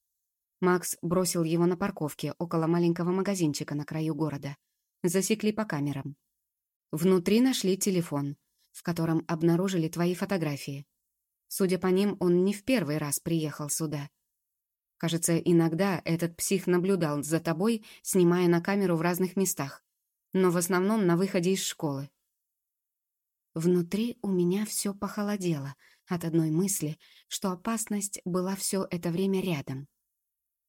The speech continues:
Прямо за спиной, как в недавнем кошмаре. «Да он действительно озабоченный», возмутилась Варя. «Сестрёнка, о твоей невнимательности можно сказки сочинять.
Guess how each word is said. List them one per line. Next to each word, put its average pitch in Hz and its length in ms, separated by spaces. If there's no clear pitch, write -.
Прямо 247 320
за 240 120
спиной, 190 360
как 170 200
в 175 60
недавнем 208 440
кошмаре. 147 560
«Да 196 380
он 208 280
действительно 269 720
озабоченный», 185 960
возмутилась 175 640
Варя. 143 320
«Сестрёнка, 233 840
о 240 120
твоей 233 300
невнимательности 226 840
можно 208 320
сказки 285 360
сочинять. 170 540